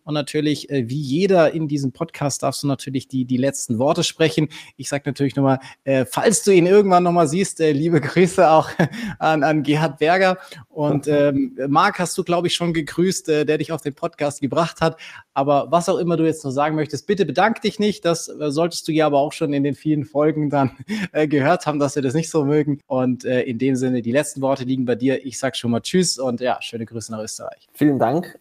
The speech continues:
Speaker 2: <laughs> Wie jedem Teilnehmer ist mir das jetzt auch passiert, oder zu viel.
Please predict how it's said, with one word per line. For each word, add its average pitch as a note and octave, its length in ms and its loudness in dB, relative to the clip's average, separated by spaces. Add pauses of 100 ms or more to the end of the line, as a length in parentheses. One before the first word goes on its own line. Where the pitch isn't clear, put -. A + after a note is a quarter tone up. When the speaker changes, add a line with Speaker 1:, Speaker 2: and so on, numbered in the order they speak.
(140)
Speaker 2:
<laughs> - 640 0 (760)
Wie C3 200 6
jedem C3+ 360 4 (220)
Teilnehmer C3 380 2
ist B2 80 2
mir A#2 100 0
das A2+ 200 2
jetzt A2 180 -2
auch A2+ 100 2
passiert, C3+ 320 2
oder A2+ 300 4
zu - 200 -4
viel. C#3+ 360 0